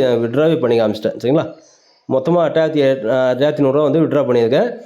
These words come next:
அதே மாதிரி இங்க இன்னும் இருக்கு அமௌண்ட். இதை நான் காட்டுறேன் பாருங்க. சரியா? So, நான் வந்து இப்போ வித்ட்ரா வாலெட்ல மணி இருக்கு, அதை கிளிக் பண்றேன் பாருங்க. இந்த, இந்த இடத்துல கிளிக் பண்ணுங்க. So, இந்த இடத்துக்கு ஃபர்ஸ்ட் மூவ் பண்ணிக்கணும் நீங்க. So, இதை கிளிக் பண்ணினா டிரான்ஸ்ஃபர் பேங்க்னு வரும்.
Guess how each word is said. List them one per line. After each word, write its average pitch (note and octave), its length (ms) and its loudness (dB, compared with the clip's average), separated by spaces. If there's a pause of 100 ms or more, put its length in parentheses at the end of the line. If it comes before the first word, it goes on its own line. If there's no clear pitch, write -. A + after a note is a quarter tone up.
(260)
அதே C3+ 180 0
மாதிரி F3 280 2 (880)
இங்க C3 140 2
இன்னும் D#3 280 2
இருக்கு D3 260 0
அமௌண்ட். C3 340 0
இதை A#2 200 -2
நான் B2 160 -2
காட்டுறேன் C#3+ 380 -2
பாருங்க. A2 280 0
சரியா? D3+ 260 -2 (340)
So, - 140 -6
நான் B2+ 140 0
வந்து F3 160 2
இப்போ C#3+ 180 -2
வித்ட்ரா C3 260 0
வாலெட்ல C#3+ 320 0
மணி B2 200 0
இருக்கு, D3 240 0
அதை C#3+ 180 0
கிளிக் C3+ 240 -4
பண்றேன் D3 260 -2
பாருங்க. A#2+ 300 0
இந்த, D#3 180 0 (360)
இந்த C3+ 140 2
இடத்துல F3+ 320 0
கிளிக் D3+ 240 -2
பண்ணுங்க. C3+ 240 0 (400)
So, - 140 -8
இந்த E3 140 2
இடத்துக்கு F3 300 -2
ஃபர்ஸ்ட் E3+ 220 -2
மூவ் F#3 220 2
பண்ணிக்கணும் C3+ 380 0
நீங்க. A2+ 160 2 (760)
So, - 120 -4
இதை C3 120 2
கிளிக் E3 240 0
பண்ணினா D#3 280 0 (100)
டிரான்ஸ்ஃபர் E3 400 0
பேங்க்னு C#3+ 320 0
வரும். B2 220 0